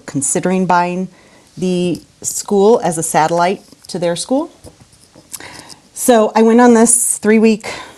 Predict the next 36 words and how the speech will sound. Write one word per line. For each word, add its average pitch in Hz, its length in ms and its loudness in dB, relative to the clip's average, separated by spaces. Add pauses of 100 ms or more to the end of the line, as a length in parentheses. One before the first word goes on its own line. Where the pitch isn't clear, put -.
(280)
seminar, 240 680 2 (520)
and 196 500 2 (340)
it 220 180 2
was 190 240 0 (240)
just 254 480 0
unlike 214 480 2 (220)
anything 214 460 4
I 185 100 2
had 175 100 0
ever 170 180 0
experienced. - 680 -6 (580)
I 180 260 0 (440)
traveled 196 480 0
quite 190 300 -2
a - 20 4
lot 180 360 2 (260)
as 170 140 -2
a 170 60 -4
child. 202 480 0
My 165 140 -6
dad 151 380 0
felt 156 240 -4
that - 160 -2
was 139 140 -8
very 151 240 -2
important. 175 540 -4 (540)
Um, 160 400 0
but - 140 -2
I 180 80 2
never 190 580 2
had 196 140 0
been 175 220 0
to - 120 -6 (240)
any 190 240 0
place 165 440 -2
like 160 400 -2